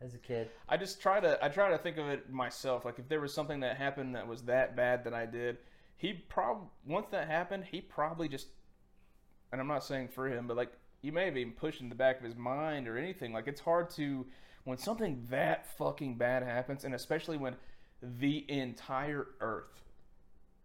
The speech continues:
Speaker 2: is looking at
Speaker 1: Yeah,
Speaker 2: you.
Speaker 1: I mean, you'd be in jail for
Speaker 2: You know?
Speaker 1: months.
Speaker 2: Yeah, I mean,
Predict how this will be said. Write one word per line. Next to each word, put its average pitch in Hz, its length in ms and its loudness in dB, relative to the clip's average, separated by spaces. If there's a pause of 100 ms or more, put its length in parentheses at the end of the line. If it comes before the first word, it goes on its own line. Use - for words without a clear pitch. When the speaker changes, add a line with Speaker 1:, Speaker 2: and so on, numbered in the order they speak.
(120)
Speaker 2:
is 131 140 -4
looking 117 360 -4
at 85 100 -4
Speaker 1:
Yeah, 262 200 -2
Speaker 2:
you. 202 40 -4
Speaker 1:
I 208 40 -2
mean, 214 180 4
you'd 233 240 0
be 156 160 4
in 120 140 0
jail 117 320 2
for 127 40 -6
Speaker 2:
You 135 100 2
know? 123 80 2
Speaker 1:
months. 180 340 0 (1200)
Speaker 2:
Yeah, 147 300 2
I 196 80 6
mean, 190 140 -4